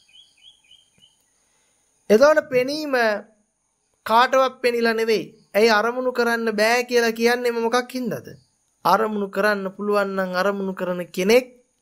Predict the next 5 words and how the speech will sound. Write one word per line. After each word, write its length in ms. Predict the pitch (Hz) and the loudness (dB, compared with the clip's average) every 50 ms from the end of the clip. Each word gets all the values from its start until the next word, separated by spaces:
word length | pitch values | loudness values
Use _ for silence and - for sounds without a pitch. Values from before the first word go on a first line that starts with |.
| _ - | _ -12
ඉන්නම 340 | 170 170 170 160 156 147 | -12 -10 -10 -10 -10 -10
වෙනවා. 400 | 123 113 - - - - - - - - _ _ _ _ _ _ _ _ _ _ _ _ _ _ _ _ _ _ _ _ _ _ _ _ _ _ | -10 -10 -12 -14 -16 -18 -20 -20 -20 -20 _ _ _ _ _ _ _ _ _ _ _ _ _ _ _ _ _ _ _ _ _ _ _ _ _ _
ඒ 140 | - 220 262 277 | 6 6 6 6
නිසා 320 | 311 285 302 302 294 277 | 6 2 2 2 2 2
මෙතන 380 | 262 240 247 240 247 240 233 226 | 2 0 -2 -2 -2 -2 -2 -2